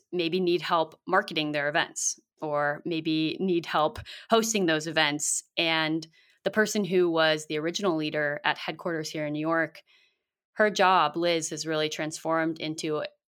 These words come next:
trying to figure out different assets, tools, structure, training that she can offer to her chapter hosts instead of focusing so much on her as an individual leader here in New York. Um,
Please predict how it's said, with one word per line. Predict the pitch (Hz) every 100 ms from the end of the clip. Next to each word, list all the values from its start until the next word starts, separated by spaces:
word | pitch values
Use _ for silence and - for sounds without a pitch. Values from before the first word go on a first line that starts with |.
| _
trying | - 180 185
to | 208
figure | 202 170 160
out | 151 151 -
different | 156 - 156 147 - _ -
assets, | 170 - 175 - - - _
tools, | - 180 160 156 - - -
structure, | - 180 143 - 175 156 156 - -
training | - 175 165 156 151 156 160 _ _ _ _
that | 185 165 -
she | -
can | 196 175
offer | - 165 - 151
to | 151 - 143 143
her | 165
chapter | 160 165 170 151
hosts | 147 147 - - - -
instead | 165 160 170 160
of | 156 147 - _ _ _ -
focusing | 196 185 175 156
so | -
much | 151 147 -
on | 143 139 151 -
her | - 190 165
as | 156
an | 151
individual | 147 143 147 147 143
leader | 143 143 139
here | 143 127
in | 120
New |
York. | 135 143 135 - - _ _ _ _ _ _ -
Um, | 156 151 147 160